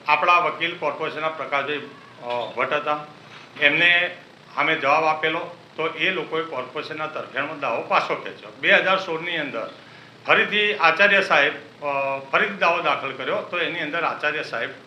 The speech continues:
અ, ની નિમણૂક કરી. આચાર્ય સાહેબે તે બે વર્ષ સુધી કોઈ, અ, કાગળ રજૂ ના કર્યા. કેમ? કે કોર્પોરેશનમાં એનો દસ્તાવેજ હતો જ નહીં. એટલા માટે આજ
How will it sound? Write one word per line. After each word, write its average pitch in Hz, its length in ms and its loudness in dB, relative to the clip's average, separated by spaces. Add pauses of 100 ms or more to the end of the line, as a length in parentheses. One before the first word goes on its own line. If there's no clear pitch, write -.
(140)
અ, 127 320 -6
ની 147 100 -8
નિમણૂક 139 380 -4
કરી. 98 160 -10 (1120)
આચાર્ય 220 520 6
સાહેબે 180 680 6
તે 175 600 -2
બે 165 160 2
વર્ષ 156 320 0
સુધી 147 280 -8
કોઈ, 147 380 -6 (320)
અ, 131 320 -4
કાગળ 135 260 2
રજૂ 127 300 -8
ના 104 180 -6
કર્યા. - 260 -12 (580)
કેમ? 214 240 10
કે - 200 -6
કોર્પોરેશનમાં 165 720 -4
એનો 156 140 -6
દસ્તાવેજ 135 460 -4
હતો 113 260 -6
જ - 140 -16
નહીં. 92 120 -12 (1400)
એટલા 190 380 4
માટે 196 280 6
આજ 185 420 4